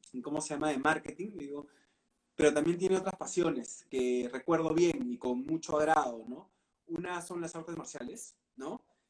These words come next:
Este, y que no ha sido poca cosa lo que has lo-, lo que has logrado. Y el otro es la, la, ¿cómo se llama? La, la, las motos, ¿no? Y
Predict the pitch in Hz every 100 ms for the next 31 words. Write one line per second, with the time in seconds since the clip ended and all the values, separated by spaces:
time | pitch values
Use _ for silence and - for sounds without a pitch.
0 | _ 135 123 - - 135 127 127 123 120
1 | 120 117 113 110 - 160 143 156 160 175
2 | 165 165 160 151 185 190 147 139 139 143
3 | 147 147 151 139 143 156 151 151 139 139
4 | - _ - _ _ _ - 147 143 139
5 | 135 127 - 131 170 190 220 226 226 202
6 | 156 135 123 117 113 - - 147 143 175
7 | 196 190 190 208 175 143 - 135 127 123
8 | 120 117 110 113 _ _ _ 123 123 113
9 | 120 175 294 - - - - 214 320 _
10 | _ _ _ _ - 156 147 143 139 -